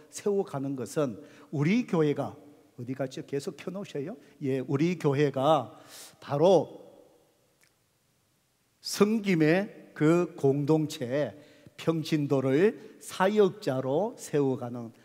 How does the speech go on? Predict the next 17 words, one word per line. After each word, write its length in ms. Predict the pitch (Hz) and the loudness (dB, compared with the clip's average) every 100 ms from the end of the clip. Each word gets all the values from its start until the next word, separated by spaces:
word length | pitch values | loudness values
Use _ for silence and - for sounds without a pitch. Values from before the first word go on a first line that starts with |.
| _ | _
바로 420 | - 131 156 156 | -16 -2 0 2
여기에 760 | 139 143 190 190 165 139 165 202 | 4 4 4 0 -2 2 2 0
우리 400 | 214 123 131 131 | -4 -2 -2 -4
교회가 680 | 131 120 120 120 120 127 175 - - - | -6 -10 -8 -10 -8 -6 -6 -10 -20 -16
가치를 840 | 123 113 127 - 131 127 151 196 | -12 -10 -10 -10 -8 -4 -4 -6
두고 340 | - 127 127 131 | -12 -10 -6 -6
있기 320 | 139 120 131 127 | -8 -12 -12 -12
때문에 480 | 131 120 120 123 | -10 -10 -10 -12
그렇습니다. 720 | 120 123 117 - 123 113 110 - _ - - - | -12 -12 -12 -12 -12 -12 -14 -18 _ -20 -20 0
두 160 | 143 | 4
번째로 540 | 147 185 196 190 151 - - - - | 6 6 8 8 6 4 -12 -20 -4
우리 260 | 147 156 156 | 2 2 2
교회 380 | 151 139 143 139 - | 2 2 0 -4 -2
이, 580 | 214 214 139 120 113 - - | 0 2 2 -2 -10 -16 -4
이는 600 | 175 208 180 139 190 233 - - | 0 2 2 0 0 -6 -12 -6
expanding 800 | 147 - - 202 214 202 147 117 - | -6 -6 -4 -2 0 -2 -4 -6 -6
home 320 | 160 160 170 | -2 0 -2